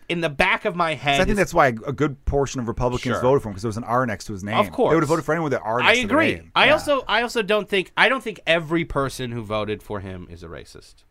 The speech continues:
Speaker 1: But I think every racist voted for him.
Speaker 2: Yeah,
Speaker 1: Which is
Speaker 2: that,
Speaker 1: the
Speaker 2: that's fair.
Speaker 1: important,
Speaker 2: No, yeah, for sure.
Speaker 1: which is the important difference to make.
Speaker 2: Yeah,
Speaker 1: But
Speaker 2: definitely.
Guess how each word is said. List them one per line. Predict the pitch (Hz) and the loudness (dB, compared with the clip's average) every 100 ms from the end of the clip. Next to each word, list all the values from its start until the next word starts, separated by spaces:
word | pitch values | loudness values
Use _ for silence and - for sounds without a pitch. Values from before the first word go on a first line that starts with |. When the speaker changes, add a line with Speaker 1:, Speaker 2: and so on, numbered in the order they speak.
| - | -6
Speaker 1:
But | 120 | -4
I | 117 | -4
think | 127 104 | -6 -4
every | 120 110 95 | -4 -2 -6
racist | 95 85 87 - | -6 -8 -14 -18
voted | 82 80 - | -18 -18 -18
for | - 57 | -18 -18
him. | - - 135 | -18 -18 4
Speaker 2:
Yeah, | 202 180 | 6 6
Speaker 1:
Which | 165 | 6
is | 180 | 6
Speaker 2:
that, | 170 | 6
Speaker 1:
the | 156 | 6
Speaker 2:
that's | 170 202 - | 6 4 4
fair. | |
Speaker 1:
important, | 196 208 170 | 6 6 6
Speaker 2:
No, | 202 | 4
yeah, | 156 202 180 | 6 6 4
for | 139 | 2
sure. | 185 | 2
Speaker 1:
which | 208 | 2
is | 165 | 0
the | 175 | -2
important | 170 151 - 196 190 160 143 | -2 -4 -2 0 0 -2 -6
difference | 139 135 113 - | -6 -6 -10 -12
to | 107 | -12
make. | 101 85 294 | -10 -4 6
Speaker 2:
Yeah, | 311 113 - - _ - | 6 4 -6 -20 _ 0
Speaker 1:
But | 240 | 2
Speaker 2:
definitely. | 233 240 113 | 2 2 0